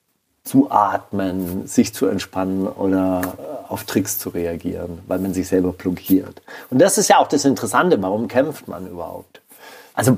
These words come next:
warum macht man Wettkämpfe? Warum, warum stehen Leute darauf, Wettkämpfe zu machen? Ich glaube, das hat natürlich auch ein bisschen was mit der eigenen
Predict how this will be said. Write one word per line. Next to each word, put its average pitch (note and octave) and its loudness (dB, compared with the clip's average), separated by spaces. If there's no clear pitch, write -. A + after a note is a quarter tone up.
warum E3 2
macht D3+ -4
man C3+ 2
Wettkämpfe? A2 -4
Warum, B2 0
warum A#2 0
stehen C3 2
Leute B2 2
darauf, A#2 -4
Wettkämpfe A2 -6
zu - -14
machen? F2 -6
Ich F2+ -8
glaube, A2 6
das - -6
hat G#2+ -4
natürlich A2+ 0
auch A2+ 0
ein A#2 0
bisschen A#2+ 2
was A#2 0
mit A2+ -2
der A2 2
eigenen A2 -2